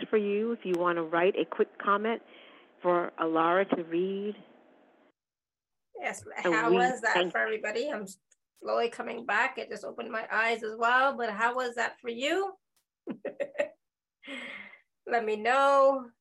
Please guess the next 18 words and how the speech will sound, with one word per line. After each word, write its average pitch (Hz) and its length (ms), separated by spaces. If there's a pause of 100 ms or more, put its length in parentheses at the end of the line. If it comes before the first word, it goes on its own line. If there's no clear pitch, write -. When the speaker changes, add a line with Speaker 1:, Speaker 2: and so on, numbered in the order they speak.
(420)
Speaker 2:
Um, 196 800 (1120)
Sarah 220 460
said, 190 140
Speaker 1:
How 196 120
Speaker 2:
"Thank 240 120
Speaker 1:
was 240 100
Speaker 2:
you, 240 60
Speaker 1:
it 233 100
Speaker 2:
thank 214 220
you, 202 80
Speaker 1:
for - 120
Speaker 2:
thank 185 220
Speaker 1:
you? 240 60
Speaker 2:
you, 226 60
Amy. 240 320
I 208 140
feel 208 200
freer 233 720